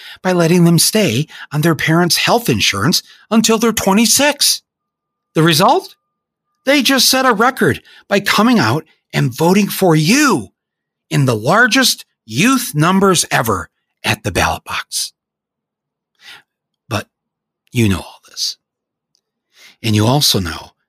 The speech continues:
how you won these razor-thin victories in the final five states as we nervously watched the final ballots come in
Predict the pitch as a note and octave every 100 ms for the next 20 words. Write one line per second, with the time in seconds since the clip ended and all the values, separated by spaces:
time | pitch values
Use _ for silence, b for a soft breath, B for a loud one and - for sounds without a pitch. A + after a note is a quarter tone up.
0 | _ _ _ _ - C#3 D#3+ C3 C3 D#3+
1 | F2 C#2+ - _ _ A2 G2+ E2+ G2+ B2
2 | B2+ C#3+ - C3+ B2 A#2 A2 - - D#2+
3 | - - B B B2+ D3+ - G2 G#2+ B2+
4 | C3+ - - F#2 A#2 A2+ - D#2+ D#2 -
5 | - _ _ _ _ - A2+ G#2+ A#2+ G2
6 | A2 A#2 C3 - A2 G2 G2+ - _ _
7 | _ G2+ A2 B2+ - F#2 - G#2+ B2 B2+
8 | G#2+ F#2+ A2 A2+ - A#2 A#2+ D#2+ -